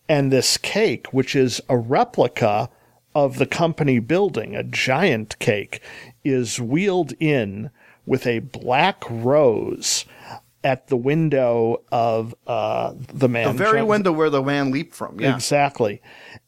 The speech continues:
Speaker 1: And you see that, and, and, and you kinda, like, even without context, you're like, "Oh boy, this is, this is messed up."
Speaker 2: The framing is exquisite,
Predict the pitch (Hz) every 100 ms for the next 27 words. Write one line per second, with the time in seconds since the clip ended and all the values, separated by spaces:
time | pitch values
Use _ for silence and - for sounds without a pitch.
0 | _ 180 151 147 139 131 123 139 165 170
1 | - 143 143 156 120 117 131 123 135 127
2 | 131 117 147 - 160 143 131 170 156 135
3 | 123 127 - 165 160 120 - 107 117 113
4 | 127 123 127 107 113 131 - 131 - -
5 | - - - 165 - 143 110 117 113 -
6 | - 165 131 175 - 185 214 185 151 127
7 | - - 170 - - 165 135 127